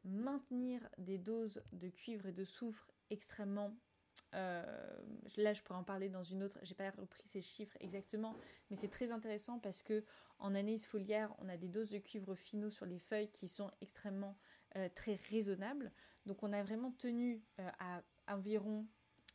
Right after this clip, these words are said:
euh, deux kilos cinq de cuivre pour toute la saison. Et, euh, et en plus avec un retour sur foliaire qui n'est pas extravagant, donc qui a permis de limiter l'effet du cuivre sur le foliaire et sur l'environnement.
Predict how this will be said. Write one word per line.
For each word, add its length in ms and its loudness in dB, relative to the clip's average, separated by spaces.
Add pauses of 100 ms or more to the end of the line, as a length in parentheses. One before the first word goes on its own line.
(140)
euh, 140 4
deux 240 2
kilos 380 2
cinq 260 0
de 100 -2
cuivre 480 -4 (220)
pour 240 -2
toute 160 -8
la 100 -4
saison. 300 -4 (1000)
Et, 440 4
euh, 440 6
et 120 2
en 120 2
plus 340 -2
avec 380 2
un 140 -2 (120)
retour 320 0
sur 180 -6
foliaire 400 -2 (160)
qui 160 -2
n'est 160 6
pas 240 -2 (120)
extravagant, 640 -4 (300)
donc 260 2
qui 180 2
a 60 6
permis 340 0
de 120 2
limiter 640 2
l'effet 260 -4
du 160 -6
cuivre 420 -6
sur 280 -2
le 80 -2
foliaire 340 -4
et 60 -4
sur 180 -8
l'environnement. 500 -8